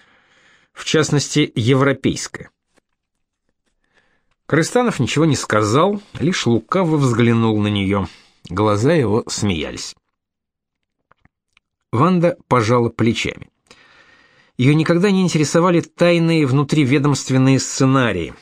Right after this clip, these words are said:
и она никогда не стремилась в них участвовать. Крыстанов знал об этом.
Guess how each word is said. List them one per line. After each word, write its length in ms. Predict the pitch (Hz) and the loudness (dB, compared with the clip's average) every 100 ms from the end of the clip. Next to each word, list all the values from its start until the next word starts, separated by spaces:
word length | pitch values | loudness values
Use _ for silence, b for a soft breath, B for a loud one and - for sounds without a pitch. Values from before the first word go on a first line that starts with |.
| - | -8
и 140 | 113 | -4
она 160 | 110 123 | 0 -2
никогда 320 | 113 120 190 | -2 -4 -2
не 80 | 156 | -2
стремилась 540 | - 120 123 147 - | -2 0 2 2 0
в 40 | 110 | -2
них 200 | 123 117 | 0 -2
участвовать. 600 | - 107 - - - _ _ _ _ _ _ _ - | -2 -2 -4 -12 -16 _ _ _ _ _ _ _ -8
Крыстанов 640 | - 123 - 170 151 - 127 | -6 -4 0 0 0 -4 -2
знал 320 | 147 170 92 | 0 2 0
об 120 | 95 | -4
этом. 220 | 92 - | -6 -12